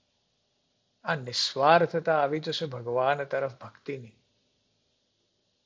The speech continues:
એ સમર્પણ આવી જશે તો ભગવાન પણ આવી જશે.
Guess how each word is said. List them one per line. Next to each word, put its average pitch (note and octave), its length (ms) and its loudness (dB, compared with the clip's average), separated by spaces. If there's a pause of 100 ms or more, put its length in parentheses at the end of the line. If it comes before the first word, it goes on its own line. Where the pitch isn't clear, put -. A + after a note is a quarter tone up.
(160)
એ - 80 -6
સમર્પણ D3 600 4
આવી D3+ 240 4
જશે D3 320 -2
તો D3+ 100 -6
ભગવાન B2+ 520 -2
પણ A#2+ 200 -6
આવી G#2+ 240 -16
જશે. - 360 -20